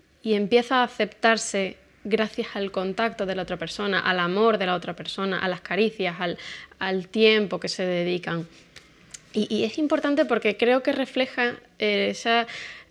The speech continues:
mm, a veces ese descono-,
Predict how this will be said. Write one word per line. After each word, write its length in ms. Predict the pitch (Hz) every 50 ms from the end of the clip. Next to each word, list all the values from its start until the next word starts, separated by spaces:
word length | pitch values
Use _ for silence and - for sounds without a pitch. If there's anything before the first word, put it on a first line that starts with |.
| - _ _ _ -
mm, 680 | - 233 226 220 214 208 202 196 190 190 190 190 - - - - _ -
a 120 | - 208 202
veces 400 | 208 233 240 - - 277 262 254
ese 340 | 277 254 - 294 277 262 - - - -
descono-, 500 | - 214 240 220 - - 339 - 226 226